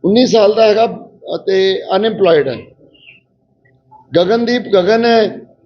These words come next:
ਇਹ ਕੋਟ ਖਾਲਸਾ ਦਾ ਰਹਿਣ ਵਾਲਾ, ਇਹ ਲੋਨ ਏਜੰਟ ਹੈ, ਇਹ ਛੱਬੀ ਸਾਲ ਦਾ। ਇਹਦੇ 'ਤੇ ਵੀ ਪਹਿਲਾਂ ਹਵਾਈ ਫਾਇਰ ਕਰਨਾ ਜਾਂ ਆਰਮਜ਼ ਐਕਟ ਦੀ ਮਿਸਯੂਜ਼ ਕਰਨਾ, ਉਹਦਾ ਪਰਚਾ ਦਰਜ ਹੈ ਥਾਣਾ ਇਸਲਾਮਾਬਾਦ 'ਚ।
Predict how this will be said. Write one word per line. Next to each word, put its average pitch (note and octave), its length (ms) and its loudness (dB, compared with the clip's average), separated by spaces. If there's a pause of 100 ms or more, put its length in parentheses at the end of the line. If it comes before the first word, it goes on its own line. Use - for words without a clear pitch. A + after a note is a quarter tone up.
(120)
ਇਹ - 80 -4
ਕੋਟ G3 320 0
ਖਾਲਸਾ G3+ 360 2
ਦਾ A3 100 2
ਰਹਿਣ G#3+ 240 0
ਵਾਲਾ, A3 220 2
ਇਹ G#3+ 240 2
ਲੋਨ G3 300 0
ਏਜੰਟ G3+ 420 -2
ਹੈ, G#3 220 0 (1000)
ਇਹ A#3 120 2
ਛੱਬੀ G3 300 0
ਸਾਲ D#3+ 300 0
ਦਾ। D#3 160 0
ਇਹਦੇ F#3+ 180 2
'ਤੇ A3+ 180 2
ਵੀ A#3 80 -4
ਪਹਿਲਾਂ G#3+ 460 0 (460)
ਹਵਾਈ F3 260 2
ਫਾਇਰ F#3+ 280 0
ਕਰਨਾ F#3+ 460 -2
ਜਾਂ F#3 140 2
ਆਰਮਜ਼ F3+ 320 -2
ਐਕਟ - 220 -2
ਦੀ F3+ 200 -4
ਮਿਸਯੂਜ਼ F3 500 -4
ਕਰਨਾ, E3+ 260 0
ਉਹਦਾ F#3 180 2
ਪਰਚਾ E3+ 320 0
ਦਰਜ D#3+ 280 0
ਹੈ E3+ 80 4
ਥਾਣਾ D#3+ 280 -2
ਇਸਲਾਮਾਬਾਦ D3+ 600 -2
'ਚ। - 140 -12